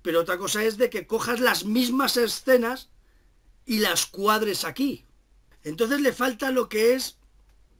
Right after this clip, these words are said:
eso, ¿no? O sea, es como una película diferente, pero pillando muchísimas cosas de la primera película. Aparte de que, eh, la trama se la ve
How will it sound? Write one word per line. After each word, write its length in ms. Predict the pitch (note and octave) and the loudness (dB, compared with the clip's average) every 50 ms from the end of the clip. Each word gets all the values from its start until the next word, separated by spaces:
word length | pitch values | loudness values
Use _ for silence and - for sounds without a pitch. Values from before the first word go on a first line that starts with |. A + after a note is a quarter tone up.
| _ _ _ _ _ _ _ _ _ _ _ _ _ _ - | _ _ _ _ _ _ _ _ _ _ _ _ _ _ -10
eso, 320 | - C4+ C4 - G#3+ F#3+ G3 | -6 -4 -2 -2 -2 -4 -2
¿no? 120 | A#3+ B3+ | -2 -2
O 40 | A#3 | -2
sea, 180 | A#3 G#3+ G#3+ G#3+ | -4 -4 0 0
es 200 | A#3 A#3 - - - - _ _ _ _ _ _ _ _ _ | 0 0 0 -10 -20 -20 _ _ _ _ _ _ _ _ _
como 380 | - - G3+ G3 G3 F#3+ F3+ F3+ - | -10 -8 -8 -6 -6 -6 -8 -8 -4
una 200 | A3+ B3+ D4 D4 | 0 2 2 2
película 300 | C#4+ D4 D#4 D4+ C#4+ C4+ | 2 0 -2 -2 -2 -2
diferente, 760 | C#4 C4 G#3+ - B3 C4+ D4 D4 C#4 - D4+ D#4 D#4 D4+ - _ _ _ _ _ _ _ _ _ | -2 -2 -2 -2 -2 0 2 0 0 0 -4 -6 -6 -6 -10 _ _ _ _ _ _ _ _ _
pero 320 | - G#3+ G#3 G#3+ G#3+ - - | 0 2 4 4 2 0 0
pillando 1120 | G#3+ G#3 G3 A#3 B3+ C4 C4+ C4+ D4 C#4+ C#4 C4+ C4 C4 B3+ B3 A#3+ A#3 A3+ G#3+ G3 F#3+ _ _ | -6 -2 2 4 4 4 4 4 4 6 8 8 10 8 8 8 8 6 4 2 -4 -12 _ _
muchísimas 1040 | A3+ G#3+ A#3 A#3 A3+ A3 A3 A#3+ B3+ B3+ - C4+ C#4 - C4+ C#4+ C4+ B3+ A3 - | -8 -4 -2 -2 0 0 2 0 0 0 0 0 0 2 2 0 0 0 -2 -4
cosas 460 | - - C#4 C#4 - C4 C#4 C4 A#3 A3 | -4 -4 -4 -2 0 0 -2 -2 -2 -4
de 100 | A3+ G#3 | -4 -4
la 140 | G3+ F#3+ | -4 -6
primera 340 | - F#3+ F#3 G#3 G#3 G3 - | -6 -6 -4 -2 -2 -2 -2
película. 540 | - E3 D#3+ D3+ B2+ B2 B2+ C3 - - _ _ - - - - - - - _ _ _ _ _ _ _ _ _ _ - _ _ - _ - | -2 -4 -6 -6 -8 -8 -16 -18 -18 -18 _ _ -20 -20 -20 -20 -20 -20 -20 _ _ _ _ _ _ _ _ _ _ -20 _ _ -20 _ -4
Aparte 440 | E3+ F#3 - C4+ C#4 C4+ - D#4+ | -4 -2 2 2 2 2 2 0
de 160 | D#4 D#4 D4 G#3+ | 0 0 0 0
que, 1040 | C#4 B3+ A#3 A3+ G#3+ G#3+ G3+ G3+ G3 F#3+ F#3+ F#3+ F#3 F3+ F3 E3+ E3+ E3+ - - _ _ | 2 4 4 4 4 2 0 -2 -2 -2 -2 -2 0 0 0 -2 -2 -4 -8 -18 _ _
eh, 640 | - F3 F3+ F3 F3 E3+ E3+ E3+ E3+ E3+ E3+ E3+ E3 | -10 -4 -2 0 0 0 0 0 0 0 -2 -2 -4
la 200 | E3+ F3 F3 F3 | -4 -6 -6 -4
trama 460 | - A#3 A#3+ B3 B3 C4 C#4 C#4 C4+ - | -2 -2 -2 0 0 0 0 -2 -4 -6
se 220 | - - - G3+ F#3 | -8 -6 -4 -4 -2
la 120 | F3+ F3+ | -2 0
ve 340 | G3 A3 A#3+ B3 B3 - | 4 4 4 4 4 2